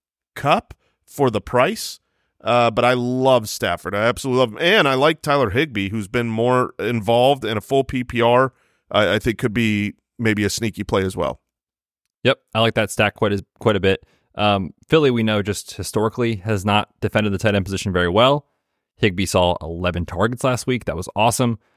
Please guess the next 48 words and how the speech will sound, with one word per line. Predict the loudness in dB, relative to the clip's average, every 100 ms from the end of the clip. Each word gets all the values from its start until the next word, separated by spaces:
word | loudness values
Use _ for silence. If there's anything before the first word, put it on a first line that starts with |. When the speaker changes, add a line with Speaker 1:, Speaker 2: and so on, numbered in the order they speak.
| _ _ 0
Speaker 2:
Um, | 2 2 0 -8 _
I | 2
also | 4 4
wanna | 2
point | 2 2
out | 2 0 -4 _ _
what | 0 2
wide | 4 2
receiver | 2 -4 -2 0
ones | 0 0 0 -4
have | -4 -6
done | 0 2 2
against | 0 -2 -2
this | -8
Philly | -2 -2 0
secondary | -2 -2 0 0 0
so | -2
far | 0 0
this | 0 -4
year. | -2 -2 -4 _ _ _
If | 0 2
there | 2
is | 2 2 2 -2
no | 0 0
Cooper | 0 -2 -4
Kupp, | 0 0 0 -10 _ _
it | -4
would | -2
be | -2
Puka. | -2 0 0 -2 _ _ _ -4
And | 0 2 2
here | 2
are | 2
the |
stat | 2 0 0
lines. | -6 -12 -18 _ 0
Terry | 0
McLaurin | 2 0 2
has | 2
done | 0 0
nothing | 0 -2 -6
so | -6
far | -2 -2
this | -2 -4
year, | -4
but | -4 -4
last | -2 -2 -2
week, | -4 -4 -10